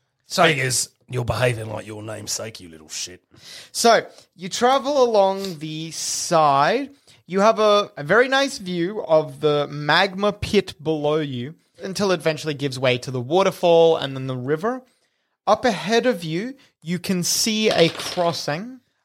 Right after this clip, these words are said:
Speaker 2: A fallen tree bridges the river ahead. Its trunk is wider than a man and stretches more than a hundred feet. On both banks lie ruined buildings. It looks like the tree destroyed some buildings on its way down.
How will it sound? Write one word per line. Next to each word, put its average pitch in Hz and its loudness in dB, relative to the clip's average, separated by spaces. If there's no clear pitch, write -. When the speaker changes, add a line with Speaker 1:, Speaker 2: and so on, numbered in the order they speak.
Speaker 2:
A 185 0
fallen 294 2
tree 220 0
bridges 185 -4
the 190 -2
river 160 2
ahead. 151 0
Its 139 -8
trunk 262 -2
is 254 -6
wider 170 0
than 208 0
a 165 0
man 156 0
and 160 -2
stretches 214 0
more 180 4
than 180 -2
a 170 0
hundred 180 -2
feet. 135 -4
On 156 2
both 233 2
banks 190 -2
lie 147 4
ruined 151 -2
buildings. 135 -4
It 147 -8
looks 170 -4
like 185 -2
the 196 -6
tree 156 0
destroyed 151 0
some 147 -4
buildings 123 -2
on 117 -4
its 117 -10
way 117 0
down. 113 -4